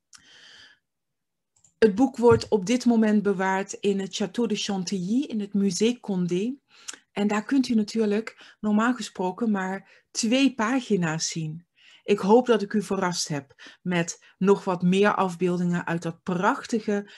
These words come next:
getijdenboek Les Très Riches Heures du Duc de Berry. Mocht u nou langer willen genieten van kunst dan deze tien minuten ongeveer,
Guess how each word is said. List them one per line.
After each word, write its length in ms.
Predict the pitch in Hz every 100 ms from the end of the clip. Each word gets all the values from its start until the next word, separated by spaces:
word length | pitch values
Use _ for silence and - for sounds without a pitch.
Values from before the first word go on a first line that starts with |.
| -
getijdenboek 760 | 208 202 202 208 196 170 180
Les 200 | 185 180 175
Très 340 | 202 202 254
Riches 360 | 220 208 - 175
Heures 600 | 170 165 160 - - -
du 160 | 170 175
Duc 160 | 170
de 180 | 175 160
Berry. 400 | 151 143 135 131 _ _ _ _ _ - _ _ _ - - -
Mocht 280 | 254 277
u 100 | 254
nou 340 | 214 196 196 185 _
langer 600 | 156 165 175 240 240 180
willen 280 | 160 151 147
genieten 480 | - 147 139 131 139
van 220 | 139 135
kunst 500 | 139 123 202 - -
dan 180 | 156 147
deze 500 | 147 139 - 139 - _ _
tien 300 | - 185 160
minuten 440 | 156 156 156 - -
ongeveer, 640 | 147 143 131 143 185 247